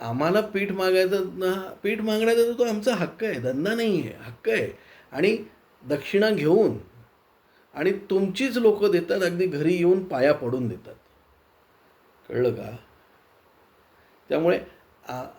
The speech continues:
आणि त्यामुळे आम्ही आज जे काय आहोत नीतिमत्तेने आम्ही वरतीच आहोत. देवेंद्र फडणवीस मुख्यमंत्री झाला, कुठे लॉबिंग करून झाला नाही किंवा कुठे पैसे, अ, चारून झाला नाही,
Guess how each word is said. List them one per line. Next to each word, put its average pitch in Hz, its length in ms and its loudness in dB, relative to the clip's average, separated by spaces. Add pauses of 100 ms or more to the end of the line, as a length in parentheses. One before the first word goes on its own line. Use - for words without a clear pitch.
(100)
आणि 156 120 -4
त्यामुळे 175 380 2
आम्ही 143 240 2
आज 185 240 0 (260)
जे 185 140 4
काय 190 120 4
आहोत 185 240 4
नीतिमत्तेने 185 680 0
आम्ही 185 180 0
वरतीच 202 400 2
आहोत. 180 280 0 (1200)
देवेंद्र 139 480 2
फडणवीस 175 420 2
मुख्यमंत्री 180 680 2
झाला, 175 400 2 (500)
कुठे 165 380 2
लॉबिंग 170 360 4
करून 180 280 6
झाला 151 260 4
नाही 175 220 0
किंवा 175 220 2
कुठे 170 260 0
पैसे, 170 360 0
अ, 175 460 4
चारून 170 340 2
झाला 151 240 2
नाही, 165 300 0